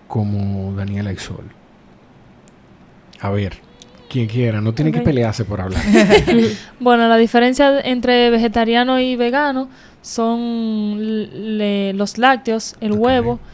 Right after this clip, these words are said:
Speaker 2: que esto quiere decir el huevo, la leche, la mantequilla. Hay muchos vegetarianos que comen miel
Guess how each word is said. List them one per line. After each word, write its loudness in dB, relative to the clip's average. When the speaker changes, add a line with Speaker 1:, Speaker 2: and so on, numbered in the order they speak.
Speaker 2:
que 0
esto -4
quiere -2
decir -4
el -2
huevo, 2
la 0
leche, -2
la -2
mantequilla. -2
Hay 0
muchos -2
vegetarianos -2
que -6
comen -4
miel 0